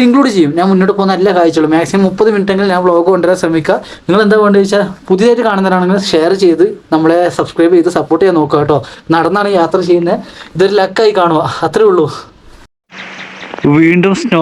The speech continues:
പെയ്തുകൊണ്ടിരിക്കുന്നുണ്ട്. മാലിക ബോത്ത, ഇതാണ് ഈ ഗ്രാമത്തിൻ്റെ കറക്റ്റ് പേര്. ഇതെന്താണ്,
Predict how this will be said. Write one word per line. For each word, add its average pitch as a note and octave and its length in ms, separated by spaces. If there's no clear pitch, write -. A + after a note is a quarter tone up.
പെയ്തുകൊണ്ടിരിക്കുന്നുണ്ട്. E3+ 840
മാലിക F3 380
ബോത്ത, D#3+ 260
ഇതാണ് D#3 280
ഈ - 60
ഗ്രാമത്തിൻ്റെ D#3 560
കറക്റ്റ് D3 400
പേര്. D3+ 280
ഇതെന്താണ്, F#3 420